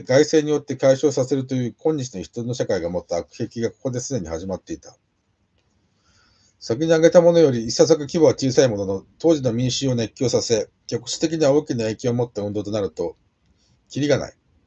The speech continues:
ボーア戦争、太平天国の乱、岩断事件、中世ドイツの東方植民運動、古代パレスチナからのユダヤ人のデアスポラ、代理産、千年王国運動、近代ではユダヤ人の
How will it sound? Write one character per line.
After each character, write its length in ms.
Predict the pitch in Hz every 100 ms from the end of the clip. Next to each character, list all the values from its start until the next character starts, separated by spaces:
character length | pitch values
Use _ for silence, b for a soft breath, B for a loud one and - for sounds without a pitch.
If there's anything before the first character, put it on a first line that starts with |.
| _ _ _ _ _
ボ 180 | 135 165
ー 40 |
ア 40 | 156
戦 140 | 160
争、 380 | 135 101 85 - _ _
太 200 | 135 143
平 160 | 156
天 200 | 139 147
国 180 | 131 104
の 60 | 90
乱、 240 | 85 76 - _ _
岩 180 | 110 123
断 180 | 131
事 140 | 127 117
件、 220 | 90 - _
中 160 | - 143
世 180 | 135 104
ド 160 | 120
イ 60 | 117
ツ 140 | -
の 180 | 90 80 _ _
東 180 | 127 123
方 140 | 127
植 240 | 123 113
民 160 | 120 120
運 160 | 113 80
動、 240 | 71 - _ _ _ _ _ _ _
古 160 | - 127
代 120 | 139
パ 100 | 139
レ 80 | 135
ス 80 | 131
チ 80 | 139
ナ 120 | 131
か 80 | 135
ら 60 |
の 80 | 113
ユ 100 | 101
ダ 100 | 123
ヤ 80 | 123
人 120 | 110
の 120 | 90
デ 100 | 80
ア 80 | 98
ス 140 | -
ポ 100 | -
ラ、 180 | 90 - - _ _
代 180 | 107 117
理 100 | 117
産、 200 | - - _ _
千 240 | - 127 131
年 180 | 143 139
王 100 | 135
国 220 | 131 135
運 140 | 120
動、 220 | 90 78 _ _
近 220 | - 151
代 120 | 143 113
で 80 |
は 60 | 95
ユ 80 | 110
ダ 80 | 135
ヤ 80 |
人 220 | 127 113 95
の 160 | 85